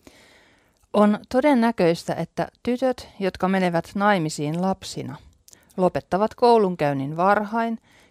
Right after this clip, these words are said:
kärsivät perheväkivallasta, sairastuvat aidsiin tai kuolevat raskauden aikaisiin tai synnytykseen liittyviin komplikaatioihin. Nämä tiedot ovat luettavissa Maailman talousfoorumin julkaisusta,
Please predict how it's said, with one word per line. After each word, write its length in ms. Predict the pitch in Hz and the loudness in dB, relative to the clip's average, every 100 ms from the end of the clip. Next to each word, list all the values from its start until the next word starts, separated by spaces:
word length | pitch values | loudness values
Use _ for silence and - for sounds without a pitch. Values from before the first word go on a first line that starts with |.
| - | -4
kärsivät 460 | 208 208 190 165 - | -2 0 -2 -4 -2
perheväkivallasta, 1120 | 214 220 185 170 170 170 165 160 160 - 156 160 _ _ _ _ | -2 0 0 -2 -4 -4 -2 -2 -4 -6 -10 -10 _ _ _ _
sairastuvat 640 | - 220 220 185 - 156 151 | 0 4 4 2 -4 -6 -6
aidsiin 640 | - 214 226 - - 185 185 | -2 0 0 -2 -8 -6 -2
tai 180 | 190 | -2
kuolevat 480 | 196 220 165 156 185 | 0 0 0 0 -2
raskauden 600 | 226 214 - 165 165 160 | -2 -2 -2 -4 -2 -2
aikaisiin 720 | 165 165 - 165 165 160 156 160 _ _ _ | -4 -6 -6 -6 -6 -8 -8 -10 _ _ _
tai 160 | - 185 | -2 0
synnytykseen 720 | 226 190 160 151 - 147 151 | 2 0 0 -4 -8 -6 -4
liittyviin 560 | 151 151 - 190 202 190 | -4 -6 -8 -8 -6 -6
komplikaatioihin. 1160 | 170 165 156 143 127 131 - - 123 151 - - _ _ _ _ _ _ _ - _ _ - | -6 -6 -8 -12 -10 -10 -12 -16 -18 -20 -20 -20 _ _ _ _ _ _ _ -20 _ _ 0
Nämä 240 | 196 175 | 2 2
tiedot 360 | 190 220 220 202 | 6 6 6 4
ovat 200 | 170 165 | 2 4
luettavissa 640 | 196 196 - 165 160 170 | 2 2 2 -2 -2 -2
Maailman 460 | 170 175 160 147 160 | 2 2 2 0 2
talousfoorumin 960 | 214 220 190 175 - 180 160 151 143 | 4 4 4 0 -2 -2 0 -2 -4
julkaisusta, 800 | 165 220 214 170 170 170 - 165 | -4 -4 -2 -2 -2 -6 -8 -10